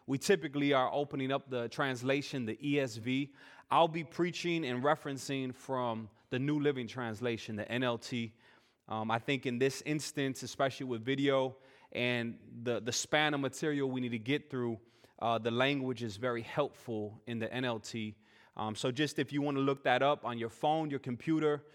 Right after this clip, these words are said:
it's free. Uh, if you have an E S V at home, but you need an N L T, just look up New Living Translation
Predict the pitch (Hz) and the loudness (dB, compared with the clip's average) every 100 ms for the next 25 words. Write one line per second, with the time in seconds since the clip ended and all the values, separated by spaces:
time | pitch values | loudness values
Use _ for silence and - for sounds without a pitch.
0 | - _ - 104 - - 151 143 135 120 | -20 _ -8 -6 -6 0 2 4 2 -4
1 | _ - _ - 117 110 107 107 123 123 | _ -20 _ 0 4 4 4 0 -4 0
2 | 120 117 120 147 151 120 135 131 117 135 | 2 0 2 2 2 2 0 0 0 -4
3 | 131 123 120 120 117 117 127 135 131 - | -2 -2 -4 -4 -2 -2 0 0 -2 -2
4 | 127 120 117 151 143 127 123 151 147 131 | -4 -4 -4 -6 -2 -2 0 0 0 0
5 | 127 - 127 113 120 120 - 120 | -4 -2 -2 0 0 0 -2 -10